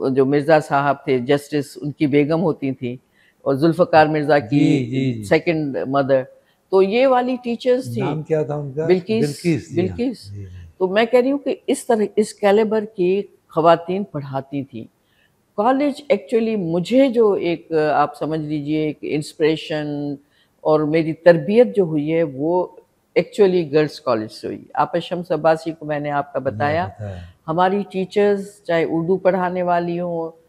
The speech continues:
Speaker 1: मैंने inter science किया था क्योंकि वालिदैन की और सबकी ख्वाहिश थी मैं doctor बनूंगी।
Speaker 2: अच्छा।
Speaker 1: लेकिन मैं maths में बहुत weak थी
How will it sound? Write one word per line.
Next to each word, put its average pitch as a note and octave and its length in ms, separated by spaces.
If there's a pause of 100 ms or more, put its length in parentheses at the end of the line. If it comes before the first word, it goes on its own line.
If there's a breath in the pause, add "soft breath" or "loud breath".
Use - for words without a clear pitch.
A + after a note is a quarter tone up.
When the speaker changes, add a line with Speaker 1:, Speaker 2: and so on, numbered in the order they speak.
(160)
Speaker 1:
मैंने E3+ 220
inter F#3+ 220
science E3+ 480
किया D#3+ 260
था D#3 200
क्योंकि D3 480 (220)
वालिदैन C#3+ 480 (100)
की C3+ 100
और C3 80
सबकी C3 320
ख्वाहिश C3 440
थी C3+ 60
मैं C3 200
doctor D#3 340
बनूंगी। C3+ 540 (120)
Speaker 2:
अच्छा। G#2+ 440
Speaker 1:
लेकिन D#3 260
मैं E3 280
maths D#3+ 460
में F3 160
बहुत E3+ 280
weak D3+ 220
थी D3 420